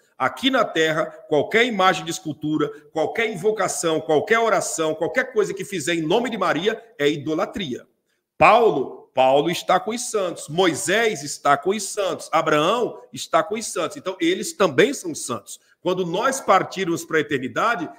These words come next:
iremos nos, nos ajuntar aos outros santos. O, o, o paraíso de descanso, a eternidade, é para os santos. Assim como na eternidade, no paraíso de descanso, os salvos têm nome de santos,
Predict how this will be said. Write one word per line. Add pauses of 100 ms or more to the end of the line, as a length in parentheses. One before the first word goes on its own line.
(120)
iremos
nos,
nos
ajuntar
aos
outros
santos. (880)
O,
o,
o
paraíso
de
descanso,
a
eternidade,
é
para
os
santos. (280)
Assim
como
na
eternidade,
no
paraíso
de
descanso, (240)
os
salvos
têm
nome
de
santos,